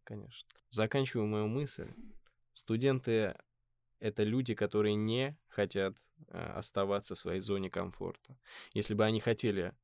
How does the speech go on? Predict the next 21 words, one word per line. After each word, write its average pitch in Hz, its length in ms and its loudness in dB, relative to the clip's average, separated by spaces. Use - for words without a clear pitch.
а, 87 600 -10
быть 101 320 -4
там, 156 320 -4
они 107 300 0
бы 165 360 -2
не 113 180 2
шли 113 220 0
учиться, - 520 -6
потому 104 380 0
что 107 400 -4
студенчество — 113 640 2
это 101 140 -2
стресс, - 600 -6
студенчество — 107 960 -2
это 98 720 -2
нагрузка, 113 760 0
студенчество — 110 840 -2
это 117 400 0
постоянное 113 920 0
эмоциональное 107 760 2
терзание. 123 680 -2